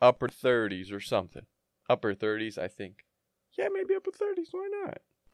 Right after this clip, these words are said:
You know, maybe you took a little of a, you know, you had a rougher tumble from heaven,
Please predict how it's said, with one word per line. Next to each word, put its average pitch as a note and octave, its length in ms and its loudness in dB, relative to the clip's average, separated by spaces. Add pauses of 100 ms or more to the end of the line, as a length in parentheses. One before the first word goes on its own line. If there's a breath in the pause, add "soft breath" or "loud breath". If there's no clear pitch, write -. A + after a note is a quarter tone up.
(960)
You D3 140 -2
know, C3+ 240 4
maybe C#3 840 0 (960)
you C3 120 -12
took D3 180 -4
a C#3+ 60 0
little B2+ 380 2 (2000)
of C3 200 6
a, A#2 200 4 (160)
you C#3+ 120 -2
know, C3 120 2
you B2+ 180 0
had C3+ 140 6
a B2 60 6
rougher A#2+ 360 6
tumble A2 480 -2
from G#2 220 -8
heaven, G2 500 0